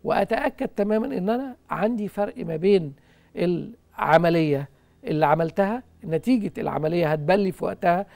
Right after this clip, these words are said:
إن هيبان لي شكل وتركيبة العمود الفقري بعد استئصال الغضروف وشكله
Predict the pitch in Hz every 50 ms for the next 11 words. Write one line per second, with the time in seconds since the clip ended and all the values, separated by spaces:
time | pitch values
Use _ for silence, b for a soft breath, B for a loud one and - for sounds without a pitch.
0 | b b b b 156 156 160 160 160 175 208 214 196 175 - - 185 180 - -
1 | 156 151 147 147 - 156 151 143 - - 185 180 175 160 151 139 - _ b b
2 | b b b b - 156 147 160 175 190 196 185 170 - - 185 - - 165 160
3 | 156 180 185 180 170 - - - 185 - - 196 208 185 175 180 175 202 247 285
4 | 262 - _ b b b b b b b - 165 185 190 - - 277 285 - -
5 | 285 330 330